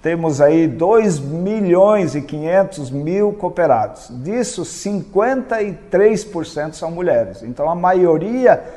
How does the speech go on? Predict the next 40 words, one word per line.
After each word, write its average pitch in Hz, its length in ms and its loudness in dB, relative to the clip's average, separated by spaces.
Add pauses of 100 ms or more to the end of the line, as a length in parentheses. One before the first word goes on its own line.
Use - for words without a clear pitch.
(200)
dos 196 420 0
cooperados 156 640 2
das 143 220 -4
cooperativas 143 640 -4
do 135 120 -6
Paraná 139 440 0
hoje 143 340 0
já 151 180 -6
são 156 220 -12
mulheres. 147 580 -4 (520)
Dos 160 260 -4
cento 247 580 0
e 226 80 -2
doze 175 560 2
mil 165 240 2
funcionários, 151 1040 0 (100)
quarenta 190 640 4
e 180 60 -2
cinco 196 420 -8
por 160 220 -8
cento 165 300 -10
também 156 300 -8
são 156 220 -12
mulheres, 135 680 -4
né? 139 220 -12 (340)
Então, 202 460 4
é, 190 240 8
a, 156 280 2
a - 20 0
participação 220 1160 -2
da 202 160 6
mulher 185 480 4
no 180 120 -4
cooperativismo 156 720 -6
do 151 100 -8
Paraná 143 420 0
é 151 40 -4
cada 160 400 -2
vez 147 260 -6
maior. 120 540 -6